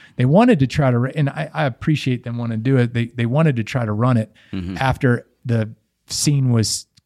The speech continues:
Speaker 1: cleared and safe. Um, and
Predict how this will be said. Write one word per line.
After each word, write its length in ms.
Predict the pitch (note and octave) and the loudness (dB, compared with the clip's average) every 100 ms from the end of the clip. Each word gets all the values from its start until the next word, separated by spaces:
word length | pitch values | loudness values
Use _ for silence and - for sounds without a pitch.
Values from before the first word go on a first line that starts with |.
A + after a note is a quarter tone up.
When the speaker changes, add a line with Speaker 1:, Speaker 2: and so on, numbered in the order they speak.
| _ | _
Speaker 1:
cleared 460 | - D3 C3+ B2 A#2 | -4 0 2 4 2
and 120 | A2+ | 0
safe. 420 | - C3 B2 A#2+ - - _ _ - | 0 2 2 0 -4 -20 _ _ -4
Um, 480 | A#2 A2+ A2 G#2 G2+ _ _ _ _ - - | 0 2 2 0 -4 _ _ _ _ -8 2
and 160 | C3 | 2